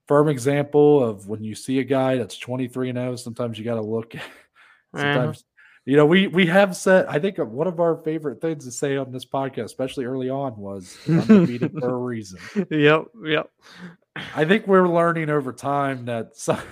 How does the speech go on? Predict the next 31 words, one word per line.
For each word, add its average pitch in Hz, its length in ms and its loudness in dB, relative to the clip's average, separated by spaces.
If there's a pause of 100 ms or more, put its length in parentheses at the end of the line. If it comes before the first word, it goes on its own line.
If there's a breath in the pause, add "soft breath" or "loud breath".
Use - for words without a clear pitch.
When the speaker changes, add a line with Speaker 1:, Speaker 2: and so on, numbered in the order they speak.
Speaker 1:
some 165 300 -4
of 170 60 -4
these 151 160 -4
people 131 280 -4
will 117 120 -6
pop 123 360 -4
up 117 320 -4
and 107 120 -12
they'll 107 100 -10
be 110 180 -10
undefeated. 107 720 -10 (480)
And 135 100 -12
you 143 80 -2
look 175 160 -4
at - 80 -8
the 131 80 -8
line, 131 300 -4
you're 123 120 -6
like, 117 100 -6
"Okay, 120 200 -8
Jamal 135 300 -2
Emmers 139 320 -4
has 107 120 -14
had 113 220 -8
kind 113 140 -10
of 101 80 -10
an - 120 -12
iffy 104 300 -10
run 101 300 -10
so 101 220 -14
far." 107 380 -8